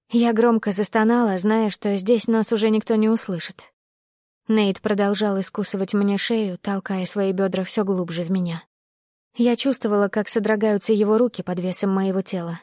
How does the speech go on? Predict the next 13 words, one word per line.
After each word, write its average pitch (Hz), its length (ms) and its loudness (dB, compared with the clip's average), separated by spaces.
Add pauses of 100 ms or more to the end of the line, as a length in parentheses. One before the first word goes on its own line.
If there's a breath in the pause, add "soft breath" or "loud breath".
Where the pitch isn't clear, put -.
и 208 140 0
ритмичными 202 560 0
движениями. 170 760 -2 (520)
С - 120 -12
каждым 208 400 2
новым 202 300 2
прикосновением 208 800 0
я 190 160 -2
ощущала, 196 500 -2
как - 220 -10
приближается 202 640 -2
скорый 196 360 -2
оргазм. 175 500 -6